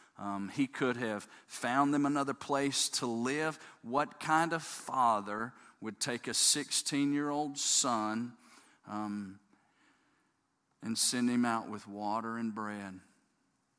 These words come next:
It's, it's hard, really, to, to even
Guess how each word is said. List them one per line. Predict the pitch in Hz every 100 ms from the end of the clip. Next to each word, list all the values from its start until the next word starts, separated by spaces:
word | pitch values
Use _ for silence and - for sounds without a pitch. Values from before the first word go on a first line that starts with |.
| _ _ -
It's, | 120
it's | 139 -
hard, | 151 156 151 123
really, | 139 151 127 110 -
to, | - 117 113 107 104 -
to | 120 101
even | 131 135 117 113 104